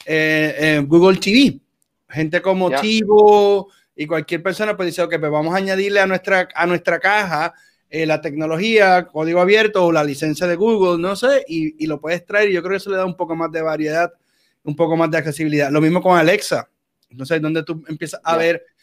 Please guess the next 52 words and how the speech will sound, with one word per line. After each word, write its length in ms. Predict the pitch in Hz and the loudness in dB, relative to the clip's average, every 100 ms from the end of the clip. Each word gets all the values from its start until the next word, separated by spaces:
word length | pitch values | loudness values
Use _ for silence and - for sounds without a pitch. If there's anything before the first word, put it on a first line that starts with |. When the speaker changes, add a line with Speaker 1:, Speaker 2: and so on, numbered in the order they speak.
| _ - | _ -4
Speaker 1:
a, 240 | 156 160 147 156 | 2 2 2 0
Alexa 380 | 156 170 170 180 | 2 0 0 -6
speakers 720 | - - 202 196 185 175 175 | -6 -4 -4 0 0 0 0
o 500 | 151 147 147 147 143 _ | 0 0 0 -4 -6 _
a 120 | - 135 | -20 -4
carros 320 | 175 165 180 | -2 0 -2
con 180 | 190 170 | 0 0
Alexa, 480 | 165 180 202 - 185 | 2 2 0 -2 -2
pero 140 | 165 | -2
es 40 | 160 | -4
porque 240 | 185 175 | -8 -8
simplemente, 460 | 165 160 175 175 170 | -8 -6 -4 -4 -6
"Mira, 340 | 180 208 170 | -2 0 0
usa 220 | 156 156 190 | -2 -6 -6
mi 100 | 196 | -6
tecnología, 520 | 202 185 196 190 190 | -10 -8 -4 0 0
toma, 260 | 180 175 156 | 0 -2 -2
ponla 160 | 156 165 | -4 -6
en 60 | |
tu 100 | 180 | -6
carro". 440 | 180 175 165 143 - - - - - - | -2 -2 -2 -4 -2 -4 -6 -16 -18 -14
Eh, 200 | 143 139 | -10 -6
cosas 260 | 175 170 233 | -4 -2 0
que 120 | 226 | 2
a 180 | 214 233 | 4 2
Apple 300 | 247 233 220 | 4 2 2
quizás 640 | 208 190 - 226 247 - - _ - - 175 - | -2 -12 -2 0 0 -4 -16 _ -20 -12 -2 -2
se 120 | - | -2
le 60 | 175 | -6
ha 20 | |
hecho 160 | 175 196 | -6 -8
un 40 | |
poco 140 | 214 214 | -8 -4
más 120 | 214 | -4
difícil, 460 | 208 214 247 233 220 | -4 -8 -6 -6 -4
pero 240 | 202 180 | 0 4
Apple 240 | 175 180 220 | 2 2 2
ha 100 | 208 | 2
hecho 320 | 196 220 175 | 2 0 0
un 120 | 170 190 | -2 -2
imperio, 500 | 185 190 202 190 165 | -2 0 0 2 0
ha 40 | |
montado 360 | 165 170 180 180 | -2 -4 -4 -4
un 100 | 175 | -2
negocio 400 | 170 175 165 160 | -2 -4 -4 -8
muy 260 | 156 165 180 | -4 -2 -2
bien 220 | 180 180 | -2 -2
hecho 220 | 170 175 | -2 -2
dentro 260 | 160 156 165 | -4 -4 -6
de 60 | |
su 100 | 151 175 | -6 -6
ecosistema. 800 | 160 151 139 _ 156 147 123 | -6 -8 -12 _ -2 -2 -4